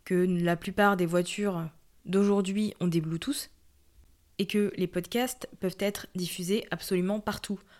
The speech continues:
Vous pouvez écouter un podcast pendant que vous conduisez, mais bien évidemment, vous ne pouvez pas lire un article pendant que vous conduisez. Et je pense que c'est aussi pour ça que j'écoute énormément de podcasts et que je ne lis pratiquement plus d'articles.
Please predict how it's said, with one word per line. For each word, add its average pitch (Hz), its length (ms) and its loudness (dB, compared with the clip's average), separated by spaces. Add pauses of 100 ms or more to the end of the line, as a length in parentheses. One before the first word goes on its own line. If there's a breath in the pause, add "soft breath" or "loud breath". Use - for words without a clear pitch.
(100)
Vous - 80 -12
pouvez 208 520 -2 (160)
écouter 214 420 -2
un 175 80 0
podcast 196 580 -2
pendant 175 300 2
que 160 40 -4
vous 160 120 -6
conduisez, 160 500 -2
mais 180 140 0
bien 185 260 0
évidemment, 170 540 -2
vous 190 100 -6
ne 170 80 -2
pouvez 170 240 -4
pas 202 140 -2
lire 196 320 -4
un 165 100 -4
article 175 460 -6 (360 soft breath)
pendant 190 320 2
que 208 60 -4
vous 202 120 -4
conduisez. 208 500 -4 (880)
Et 226 100 0
je 214 140 0
pense 302 340 0
que 214 120 -2
c'est 190 320 -2
aussi 226 220 -2
pour 175 180 -6
ça 202 200 0
que 180 180 -2
j'écoute 160 540 -4 (160)
énormément 180 680 0
de 160 120 -2
podcasts 240 640 -6 (300)
et 180 40 -8
que 180 140 -4
je 165 140 0
ne 165 320 0
lis 175 280 -4
pratiquement 185 640 -4
plus 185 220 -6
d'articles. 175 600 -6